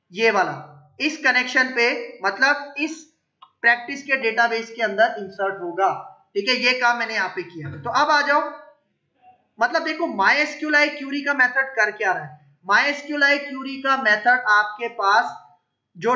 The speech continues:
data है, ठीक है, वो insert करवा रहा है। मतलब आपकी जो query है उसको execute करवाने का काम किसका है, माई एस क्यू एल आई query का। और देखो ये ना true या false return करेगा। तो मैं यहाँ पे एक variable बनाता हूँ रन।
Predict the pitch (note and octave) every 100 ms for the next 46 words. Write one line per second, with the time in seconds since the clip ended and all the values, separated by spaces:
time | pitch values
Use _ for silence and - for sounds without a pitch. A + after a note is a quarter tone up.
0 | - G3+ G#3 C4+ B3+ G#3 D3 - - _
1 | - G3+ C4+ A3 E3+ B3+ C#4 A3 G3+ A3+
2 | A#3 A3 F#3+ F3+ F3+ F3+ F#3+ F#3 A3+ G#3+
3 | G#3+ G#3+ B3+ B3+ G#3+ A3 C4 B3 G#3+ A#3+
4 | - - - A3 - C4 G#3+ F#3+ D#3+ A#3+
5 | C4 C#4 C4+ B3 A#3+ B3 B3+ B3+ B3 A#3
6 | B3+ - - C4 B3 C4 F#4 - _ _
7 | _ F#3+ G#3 B3 A#3+ A#3 A#3 A3 A3 B3
8 | - F#4 - D#3 C#3 - - - A#3 A#3+
9 | C4+ D4+ G#3 - - - _ _ _ _
10 | F3 B3 D4 D#4+ D#4+ - - - _ _
11 | _ D4 E4 D#4 D#4 B3 C4 B3+ A#3+ A3+
12 | G3+ E3+ F3+ F3+ B3+ B3 A#3 C4 D#4 -
13 | - _ G#3 A#3 C4+ C#4 A3+ A3 A#3+ C4
14 | A#3 A3 A3+ B3 F#3 F3+ D#3+